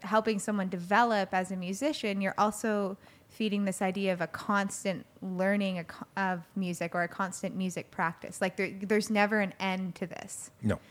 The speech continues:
Speaker 1: There's always a place to go creatively.
Speaker 2: Totally.
Speaker 1: Just like there's always a place to go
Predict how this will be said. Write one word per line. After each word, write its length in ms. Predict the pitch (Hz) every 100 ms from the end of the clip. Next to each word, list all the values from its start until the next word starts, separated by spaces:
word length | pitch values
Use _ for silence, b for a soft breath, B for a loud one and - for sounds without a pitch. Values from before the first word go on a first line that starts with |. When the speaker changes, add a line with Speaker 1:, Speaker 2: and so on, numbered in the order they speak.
| B
Speaker 1:
There's 200 | 226 220
always 440 | - 220 214 214
a 80 | 202
place 340 | - 196 190 -
to 80 |
go 200 | 185 170 170
creatively. 580 | 185 165 170 175 175
Speaker 2:
Totally. 320 | 190 185 76 - -
Speaker 1:
Just 240 | 269 -
like 240 | 247 202 202
there's 160 | 202 -
always 320 | 196 196 202
a 60 | 190
place 320 | 208 185 -
to 80 | 190
go 480 | 185 175 175 175